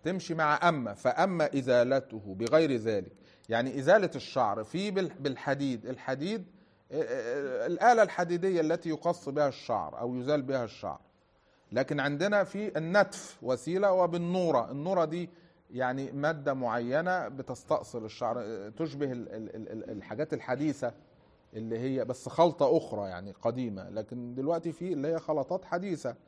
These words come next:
تزيل الشيء. ف-، ف-، ف-، فبيقول: "فأما إزالته بغير ذلك كالنتف وبالنورة فهو محصل للمقصود". إما تقول: "لكن السنة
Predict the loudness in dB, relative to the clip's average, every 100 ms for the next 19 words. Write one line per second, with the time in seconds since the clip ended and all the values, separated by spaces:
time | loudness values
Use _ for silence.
0 | _ _ -8 -4 0 0 -2 -12 -20 _
1 | -20 -18 -16 -14 -14 -12 -10 -12 _ _
2 | _ _ _ _ _ 2 4 4 2 -2
3 | -2 -2 0 0 0 0 0 4 4 4
4 | 2 4 4 4 2 4 6 6 6 4
5 | 0 2 4 4 4 2 2 -6 -6 -4
6 | -2 -2 -2 -4 -4 -4 -2 0 2 4
7 | 2 2 -2 0 0 0 -2 -2 -4 -10
8 | -18 _ _ -6 2 4 4 2 0 -2
9 | -2 0 0 -4 -18 _ _ -20 _ _
10 | _ _ _ _ _ _ 8 10 8 6
11 | 4 6 8 6 6 2 4 2 2 6
12 | 8 8 2 0